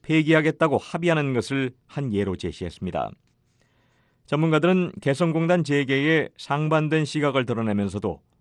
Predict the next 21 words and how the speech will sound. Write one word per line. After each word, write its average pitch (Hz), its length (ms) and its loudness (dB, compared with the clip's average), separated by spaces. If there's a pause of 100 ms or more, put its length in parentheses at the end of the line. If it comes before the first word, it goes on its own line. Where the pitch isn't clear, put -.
(300)
공단 110 400 -2
재개의 107 520 -2
대북 123 400 -2
제재 151 220 0
위반 147 440 2
가능성과 120 560 -2
관련해선 98 540 -4 (480)
위반이 104 320 -2
맞다는 151 400 2
쪽에 143 200 0
무게를 95 300 0
뒀습니다. 87 520 -6 (960)
제재 156 260 2
위반 160 320 4
여부를 170 220 4
묻는 151 280 0
질문에 139 280 -2
답한 139 500 0
열네 123 360 4
명 131 200 0
중 151 300 -2